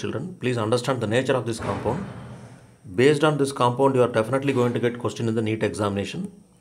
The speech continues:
So this is the situation of, uh,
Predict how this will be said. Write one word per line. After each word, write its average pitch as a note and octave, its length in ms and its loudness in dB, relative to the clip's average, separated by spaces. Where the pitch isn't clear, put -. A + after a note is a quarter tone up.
So - 300 0
this A#2+ 140 -2
is D#3 160 -4
the D3+ 100 0
situation C3 560 2
of, - 140 -8
uh, G2+ 240 2